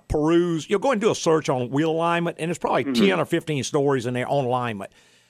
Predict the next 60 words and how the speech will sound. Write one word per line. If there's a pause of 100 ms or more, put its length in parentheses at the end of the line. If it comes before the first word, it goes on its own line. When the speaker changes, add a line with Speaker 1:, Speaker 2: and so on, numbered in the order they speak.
(120)
Speaker 1:
Read
Speaker 2:
Okay.
Speaker 1:
through
those,
and
you
will
have
probably
more
knowledge
than
ninety
percent
of
the
people
in
the
field. (340)
When
you
Speaker 2:
Okay,
Speaker 1:
start
talking
Speaker 2:
okay.
Speaker 1:
to
the
guy,
you'll
know
what
to
talk
to
him
about.
And
if
you're
getting
the
right
answers,
then
you
know
you
got
the
right
guy. (520)
Speaker 2:
Sure,
sure.
No,
I
understand. (120)
Speaker 1:
All
righty.
Speaker 2:
Okay.